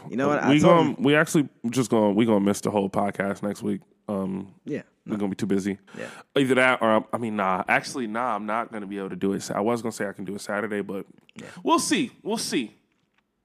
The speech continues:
Speaker 2: Nah, I ain't doing that shit
Speaker 1: Yeah,
Speaker 2: Saturday.
Speaker 1: I can't do it either, so.
Speaker 2: Well, nah, I ain't doing that.
Speaker 1: Yeah.
Speaker 2: Uh, we, we might. I might, I might have a, a guest on the podcast next week.
Speaker 1: Heard.
Speaker 2: And I'm trying to speak this into existence now.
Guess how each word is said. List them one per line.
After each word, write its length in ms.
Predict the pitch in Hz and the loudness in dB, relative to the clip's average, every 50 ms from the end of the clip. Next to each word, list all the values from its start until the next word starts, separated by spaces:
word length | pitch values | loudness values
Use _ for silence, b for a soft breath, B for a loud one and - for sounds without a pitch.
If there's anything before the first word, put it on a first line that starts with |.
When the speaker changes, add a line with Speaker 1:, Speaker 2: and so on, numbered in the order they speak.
| _ _ _ _ _ _ _ _ _ _ _ _ _ _ _ _ _ _ _ - | _ _ _ _ _ _ _ _ _ _ _ _ _ _ _ _ _ _ _ -10
Speaker 2:
Nah, 160 | - 127 113 | -6 -4 -2
I 100 | 107 113 | 0 0
ain't 100 | 107 113 | 0 0
doing 140 | 98 92 92 - | -2 -4 -6 -6
that 100 | 98 - | -8 -8
shit 80 | - | -8
Speaker 1:
Yeah, 160 | - - - | -8 -6 -6
Speaker 2:
Saturday. 200 | - 107 - - | -6 -6 -6 -6
Speaker 1:
I 40 | - | -6
can't 180 | - - - - | -8 -8 -10 -10
do 120 | - 92 | -8 -10
it 80 | 73 - | -8 -8
either, 200 | 71 73 55 - | -10 -14 -14 -14
so. 260 | - - - - - - | -16 -14 -14 -12 -2 0
Speaker 2:
Well, 420 | 180 214 233 240 214 196 185 - _ _ _ _ _ _ _ _ _ _ _ _ _ _ _ _ _ _ _ _ _ _ _ _ _ _ _ _ _ - | 2 4 4 4 4 4 2 0 _ _ _ _ _ _ _ _ _ _ _ _ _ _ _ _ _ _ _ _ _ _ _ _ _ _ _ _ _ -4
nah, 280 | 180 - 110 - - | -4 -4 -2 -4 -4
I 60 | 107 113 | -4 -4
ain't 80 | 107 | -2
doing 160 | 98 95 92 | -2 -2 -2
that. 120 | 90 98 120 | -2 -4 -2
Speaker 1:
Yeah. 100 | 117 131 | 0 0
Speaker 2:
Uh, 20 | - | 2
we, 140 | 127 143 151 | 4 4 4
we 240 | 147 - 143 165 170 | 4 6 6 6 6
might. 200 | 143 110 101 - | 8 4 4 4
I 80 | - 151 | 4 4
might, 340 | 175 180 175 175 170 - | 4 6 6 4 4 2
I 60 | - 147 | 2 2
might 260 | 170 190 196 185 170 | 2 2 2 0 0
have 200 | 170 165 151 143 | -2 -4 -2 -2
a, 40 | 139 - 123 127 123 120 | -2 0 0 0 0 -2
a 60 | 113 113 113 _ _ _ _ _ _ _ _ - | -2 -6 -12 _ _ _ _ _ _ _ _ -10
guest 400 | 110 113 101 104 - - - - - | -8 -8 -6 -8 -8 -16 -20 -18 -14
on 160 | - 101 98 98 | -12 -10 -10 -10
the 60 | 98 | -10
podcast 480 | - 104 104 101 - 107 101 98 - | -10 -10 -10 -10 -10 -10 -10 -10 -8
next 220 | 107 101 98 - - | -10 -10 -10 -10 -12
week. 160 | 107 104 - _ _ | -12 -12 -12 _ _
Speaker 1:
Heard. 260 | - 82 80 64 - B B B B B B - | -14 -14 -12 -12 -14 B B B B B B -6
Speaker 2:
And 120 | 107 113 | -2 0
I'm 140 | 123 135 131 | 0 0 0
trying 220 | - 170 151 147 | 0 0 2 2
to 80 | 131 123 | 0 -2
speak 220 | - - 135 110 | -2 -4 -4 -4
this 120 | - - - | -4 -6 -4
into 120 | 113 104 | -2 -2
existence 580 | 104 104 101 98 107 104 - - 104 101 - - | -2 -2 -2 -4 -4 -6 -6 -8 -10 -10 -10 -10
now. 360 | 101 104 101 98 101 98 147 | -10 -8 -8 -8 -10 -12 -14